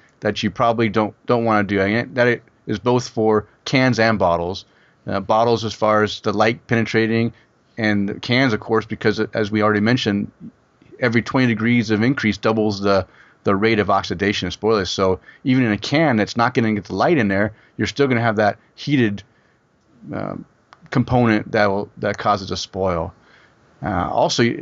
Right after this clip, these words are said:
same thing. Don't buy shelved bottle beers on display that have harsh lighting. Now, I heard something, and I don't know if this is true or not. Maybe it's just a, a old wives' tale,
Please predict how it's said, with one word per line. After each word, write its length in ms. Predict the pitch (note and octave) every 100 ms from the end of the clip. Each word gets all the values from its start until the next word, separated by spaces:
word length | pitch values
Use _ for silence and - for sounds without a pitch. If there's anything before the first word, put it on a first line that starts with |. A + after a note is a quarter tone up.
| - -
same 300 | - C#3 B2+
thing. 300 | C3+ C3 G#2
Don't 260 | B2 C#3
buy 300 | B2+ B2 A#2+
shelved 560 | A2+ - A#2+ A#2+ A2+ - _ -
bottle 240 | B2+ C3
beers 320 | G#2+ G#2+ G2+
on 80 | G#2
display 420 | G2 - G#2+ G#2
that 260 | G2+ G#2 -
have 240 | - A#2+ A2
harsh 400 | - B2+ - -
lighting. 400 | G#2+ B2 F2+ G2+
Now, 280 | G#2+ A2 - - - _ _ _
I 120 | C3
heard 220 | D3+ D#3+
something, 420 | - C#3 C3 C#3+ B2
and 80 |
I 60 | D3+
don't 100 | F#3+
know 80 | D#3+
if 80 | C#3+
this 180 | B2+
is 140 | A2 -
true 300 | - C3 B2+
or 80 | G2+
not. 340 | G2+ G#2 - - _ _ -
Maybe 220 | B2 C#3
it's 120 | B2
just 240 | C3 B2
a, 160 | A2+ G#2+ - A#2
a 120 | A2
old 280 | A#2+ A#2 G#2
wives' 360 | G#2 A2 G#2+
tale, 460 | - A2 A2 A2